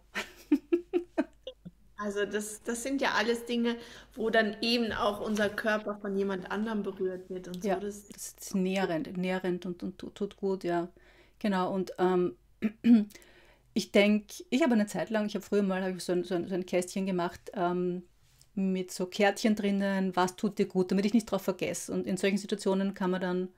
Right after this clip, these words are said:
Speaker 1: sowas rausziehen und sagen, „Okay,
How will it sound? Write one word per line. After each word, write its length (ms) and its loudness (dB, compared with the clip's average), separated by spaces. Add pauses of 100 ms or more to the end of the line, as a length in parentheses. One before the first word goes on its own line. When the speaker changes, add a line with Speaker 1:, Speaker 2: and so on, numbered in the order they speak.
(580)
Speaker 1:
sowas 340 -2
rausziehen 600 4
und 80 0
sagen, 140 0
„Okay, 400 2